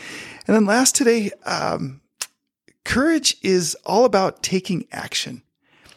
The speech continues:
Courage requires discipline, vitality,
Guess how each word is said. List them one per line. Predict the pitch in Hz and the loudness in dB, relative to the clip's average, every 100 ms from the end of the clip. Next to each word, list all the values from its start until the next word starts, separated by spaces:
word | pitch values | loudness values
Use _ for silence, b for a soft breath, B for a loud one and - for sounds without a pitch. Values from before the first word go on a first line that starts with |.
| b b - | b b -4
Courage | 262 320 277 - - | 0 0 0 0 -2
requires | - 165 - - 170 160 143 131 - | -2 -4 -4 0 4 4 4 2 0
discipline, | 151 - 156 - 156 151 b b b b b _ - | 0 0 0 0 2 0 b b b b b _ -8
vitality, | 117 - - 160 160 147 139 131 | -8 -6 -2 2 4 4 2 -2